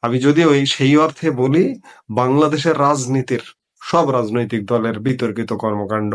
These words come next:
আছে, কিন্তু আজকে অবস্থা দৃষ্টে মনে হচ্ছে একমাত্র আওয়ামী লীগ ছাড়া কাঠগড়ায় আর কেউ দাঁড়াবে না। আজকে এই যে বিএনপি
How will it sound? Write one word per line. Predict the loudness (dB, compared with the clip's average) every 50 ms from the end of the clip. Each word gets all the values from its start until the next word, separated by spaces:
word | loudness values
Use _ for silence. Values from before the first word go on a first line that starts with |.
| -6 -10
আছে, | -12 -14 -14 -16 -18 -18 -20 _ _ _ _ _ -20 -20 _ -4
কিন্তু | -2 -2 -2 -2
আজকে | -2 -4 -4 -4 -6 -8 -4 0 2 2 2 0 -4 -8 -4 _
অবস্থা | 0 0 2 0 -2 -4 -4 -2 -2 -2
দৃষ্টে | 0 -2 -4 -4 -4 -6 -4 -2 0
মনে | 0 2 0 0 -2
হচ্ছে | -2 -6 -6 -6 -8 -6 -6 -6 -6 -8 _ _ _ -20 -20 _ _ _
একমাত্র | -2 -2 -2 -4 _ -2 0 0 0 0 -2 -4 -4 -2
আওয়ামী | -2 -2 0 0 0 0 0
লীগ | 0 0 -2 -4
ছাড়া | -8 -8 -4 -2 0 0 0 -2 -2 -4 -10 _ _ _ -20 -20 _ _
কাঠগড়ায় | -2 -2 -2 -2 -4 -2 -2 0 0 0 -2 -2 -2
আর | -2 0 0 0 -2 -4 -8
কেউ | -8 -6 -6 -6 -4
দাঁড়াবে | -2 -4 -4 -4 -4 -6 -10 -10
না। | -12 -14 -16 -20 _ _ -20 -20 -8 _
আজকে | -6 -6 -2 0 0
এই | 2
যে | 2 2
বিএনপি | 2 2 2 2 0 -2 -6